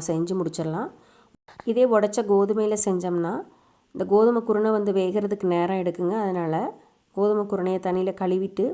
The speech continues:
ஒரு பத்து நிமிஷம் ஊற வச்சுட்டு கூட வேக வைக்கலாம். இல்லைன்னா குக்கர்ல வச்சு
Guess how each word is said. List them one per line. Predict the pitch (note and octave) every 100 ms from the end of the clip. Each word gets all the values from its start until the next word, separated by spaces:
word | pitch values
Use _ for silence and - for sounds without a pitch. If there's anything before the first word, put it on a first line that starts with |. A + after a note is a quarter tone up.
| G3+
ஒரு | F3+
பத்து | F3+ F3 F3+
நிமிஷம் | F#3+ G#3+ F#3
ஊற | F#3+ F#3+
வச்சுட்டு | F#3 - F3+
கூட | F#3+ F3+
வேக | F3 F#3+
வைக்கலாம். | F3+ F3 A#3 C4
இல்லைன்னா | F#3 F#3 F#3+
குக்கர்ல | F#3+ F#3+ G3+ G3+ F3
வச்சு | -